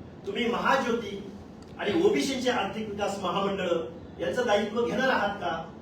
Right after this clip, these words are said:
बहुजन कल्याण मंत्र्यांना आमची विनंती आहे की तुम्ही माननीय मुख्यमंत्री महोदयांकडे ही मागणी करणार आहात का?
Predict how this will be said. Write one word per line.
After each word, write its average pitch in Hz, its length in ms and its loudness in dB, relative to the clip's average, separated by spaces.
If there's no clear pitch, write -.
बहुजन 233 360 4
कल्याण 240 260 4
मंत्र्यांना 226 440 2
आमची 214 200 -2
विनंती 262 360 0
आहे 180 280 2
की 208 140 -8
तुम्ही 240 180 -2
माननीय 240 400 6
मुख्यमंत्री 220 520 0
महोदयांकडे 196 720 -2
ही 175 60 -4
मागणी 175 260 -4
करणार 165 280 -4
आहात 202 300 -2
का? 156 220 -6